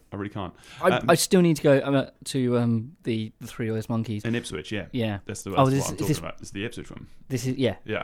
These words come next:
Speaker 2: I
Speaker 1: so
Speaker 2: still need to, I still need to go there. Um, me and Nikki were planning on going for lunch, but then realised that was Wednesday when we're doing our Christmas meal, and I can't be
Speaker 1: Oh.
Speaker 2: that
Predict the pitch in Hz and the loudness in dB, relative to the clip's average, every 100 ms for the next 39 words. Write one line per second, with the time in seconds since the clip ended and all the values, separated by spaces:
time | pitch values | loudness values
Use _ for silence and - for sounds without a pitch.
0 | - 117 113 170 160 139 139 - 175 147 | -6 -6 0 4 4 4 0 0 2 4
1 | 123 139 127 110 113 113 113 113 - - | 4 4 4 2 0 -2 0 -4 -8 -20
2 | - _ 139 131 123 117 104 117 104 104 | -20 _ -2 2 2 0 -4 -4 -2 -2
3 | 107 101 101 - 101 _ - 110 117 - | -2 -2 -4 -6 -8 _ -4 -4 -4 -10
4 | - 110 110 110 107 107 107 104 - _ | -6 -4 -4 -4 -4 -4 -6 -8 -12 _
5 | - 113 104 107 107 117 107 107 107 104 | -8 -8 -4 -4 -4 -4 -6 -4 -4 -4
6 | 107 107 104 - 110 - 107 113 107 104 | -6 -6 -6 -8 -10 -10 -6 -4 -4 -4
7 | 107 117 - 107 330 330 302 277 247 | -6 -8 -8 -2 0 0 0 -2 -4